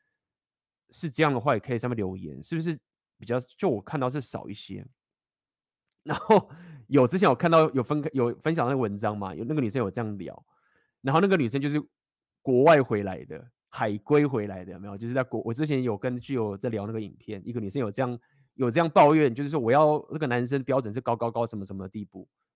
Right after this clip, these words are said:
那这个女生，男生找不到。然后那个女生也是海归派的，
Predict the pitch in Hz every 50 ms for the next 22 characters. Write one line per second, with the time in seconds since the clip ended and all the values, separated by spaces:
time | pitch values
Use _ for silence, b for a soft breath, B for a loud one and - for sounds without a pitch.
0 | _ _ - 104 120 127 110 98 113 113 113 113 98 107 104 101 117 120 113 -
1 | - _ _ _ - - 80 - _ _ _ _ _ _ _ _ _ _ - -
2 | 107 117 127 143 156 143 117 107 - 131 131 110 98 - 117 113 - 113 98 -
3 | - 127 123 117 143 135 117 98 - - -